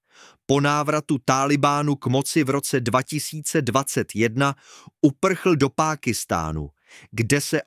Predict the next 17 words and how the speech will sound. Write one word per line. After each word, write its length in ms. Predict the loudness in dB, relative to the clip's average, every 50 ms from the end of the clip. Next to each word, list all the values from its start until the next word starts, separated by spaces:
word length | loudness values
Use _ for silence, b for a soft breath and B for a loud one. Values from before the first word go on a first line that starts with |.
| _
od 220 | -6 -6 -6 -4 -2
té 220 | 0 0 2 2
doby 260 | 2 0 2 0 0 -2
ukrýval. 760 | -2 -8 -6 -4 -4 -4 -2 -2 -4 -2 -4 -4 -4 -8 -10 -14 _ _ _ _ _ _ _ _ _ _ _ _ _ _ _ _ _ -4
Mezitím 540 | -2 -2 0 0 -2 -4 -4 -6 -6 -6 -6
Fronta 400 | -4 -2 -2 -2 -2 -2 -4 -4
svobodného 640 | -4 -2 -2 -2 -2 -2 -2 -2 -2 -2 -2 -2 -4
Afghánistánu 840 | -4 -2 0 0 0 0 -2 -4 -4 -2 -2 -2 0 0 -2 -2 -4 B B B B B _
A 220 | -2 -2 -2 -2 -4 _ _
F 160 | 0 0 0 -2 -8 -6 -2
F 320 | -2 -2 -2 -2 -8 -16 _ B B B B B -12 B
zaútočila 760 | -2 0 0 0 -2 -4 -2 -2 -2 0 0 0 0 0 0
na 100 | 0 0
pozice 400 | 0 -2 -2 -2 -2 -2 -4 -4
Tálibánu 640 | -2 0 0 2 2 0 0 0 0 0 0 -2 -4
v 80 | -4
Zibaku 500 | -2 0 0 2 0 0 0 0 0 0